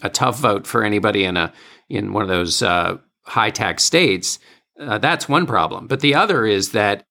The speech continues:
you know, if you ever talked about the debt and deficit as a candidate, this has huge impacts there. The distribution tables for middle class tax cuts, depending on which version you believe,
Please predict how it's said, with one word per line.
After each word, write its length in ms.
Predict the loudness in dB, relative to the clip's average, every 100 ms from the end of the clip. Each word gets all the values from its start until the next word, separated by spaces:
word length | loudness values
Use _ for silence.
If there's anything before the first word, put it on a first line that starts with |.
| _ _ 0
you 80 |
know, 140 | 2 2
if 160 | 4
you 80 | 4
ever 180 | 4 2
talked 260 | 2 0 0
about 220 | -4 -4
the 80 | -2
debt 260 | -2 0
and 140 | -2 0
deficit 540 | 0 2 4 4 4
as 100 | 0
a 40 | 2
candidate, 480 | 0 0 0 -2 -4 -20 -16 -4
this 380 | 2 4 4
has 360 | 2 0 -2 -4 -2
huge 260 | -2 2
impacts 420 | 0 0 -2 -2
there. 440 | 0 2 2 0 -2 -16 -14
The 560 | -4 2 4 4 2 -2 _ -2
distribution 500 | 2 2 4 4 4
tables 260 | 2 2 0
for 120 | 0
middle 240 | 2 2
class 280 | 2 2 0
tax 320 | 0 -2 -2
cuts, 500 | -2 2 2 0 -4
depending 360 | -2 0 0 2
on 140 | 0
which 160 | 0 0
version 420 | 2 2 2 -2
you 140 | -6 -4
believe, 640 | -2 4 4 4 0 -4